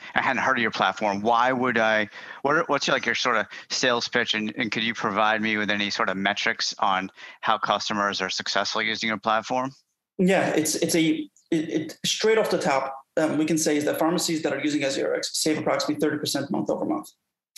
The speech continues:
Speaker 2: Um, that is, that is a hands down number that we can say. Now, obviously, it's not gonna be guaranteed for a hundred and ten percent of pharmacies, because certain ones
Speaker 1: Mm-hmm.
Speaker 2: have these really crazy contracts and deals, and they're grandfathered in,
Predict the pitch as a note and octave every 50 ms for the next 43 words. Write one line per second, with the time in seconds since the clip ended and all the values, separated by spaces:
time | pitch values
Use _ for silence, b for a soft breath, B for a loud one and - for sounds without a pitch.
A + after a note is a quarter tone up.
0 | - C#3+ D3 C#3+ C#3+ C#3+ C#3 C3+ - - - _ _ _ - - D#3+ D#3 D#3 -
1 | D#3+ D#3+ D#3 C#3+ - - - - - D#3 D#3 - - D#3 D3 - - - D#3 D3
2 | D3 D3 C#3+ C#3 C#3 C3+ C3+ C#3 C#3+ D3+ D3+ - - - C#3+ C#3 - - - -
3 | - C#3 - D3 C#3 - - - - - - - - D#3+ D3+ - E3+ G3+ G#3+ A3
4 | - G3 D#3+ - - E3 D#3+ E3 D#3 D#3 D3+ D3+ D#3 D3+ D3+ D3+ D3+ D3+ - -
5 | D#3+ D3+ - - - - - F3+ F3+ E3+ D#3 D#3+ D#3+ D#3 D#3 E3+ D#3+ D3 D#3 D3
6 | D#3 D3 D3 D3 - D#3 C#3+ D3+ D3+ - F3 - - - - E3+ D3+ D#3+ A3+ -
7 | - G#3 E3 C#3+ - - D4+ - - - B B B B B B B B _ -
8 | C#3+ D3+ F#3 G3 F#3+ F#3+ F3+ F#3 - E3+ D#3+ D3+ D3+ D3 - D#3 D#3 D3 C#3+ -
9 | D3 C#3+ - - D3+ D3+ D3+ D3 D3 D3 C#3+ C#3+ C#3+ C#3+ D3 - - - D3+ D3
10 | D3 C#3+ - - - D3 C#3+ C#3+ C#3+ C#3+ - - - B B B B B B -
11 | - E3+ D#3+ D#3+ D#3 D#3+ D3+ D3 D3 D3+ D#3 D#3+ D#3 D3+ D3+ D#3 D#3 -